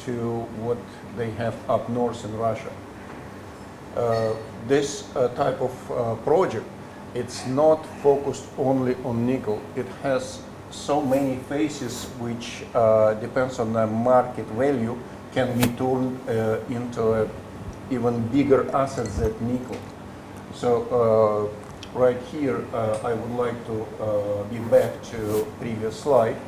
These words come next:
uh, where we show mineralization. So that's block right in center.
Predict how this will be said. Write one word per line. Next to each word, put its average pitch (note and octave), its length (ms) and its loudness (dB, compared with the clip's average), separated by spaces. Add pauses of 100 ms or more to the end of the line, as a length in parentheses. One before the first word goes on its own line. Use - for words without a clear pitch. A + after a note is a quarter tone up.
(480)
uh, A2+ 280 4
where A#2+ 260 4
we A2 160 -2
show B2 260 -2
mineralization. A#2 840 -2 (380)
So - 280 0 (680)
that's C#3+ 320 4 (180)
block C#3 340 4 (180)
right C#3 300 2
in D3 120 -2
center. B2 380 2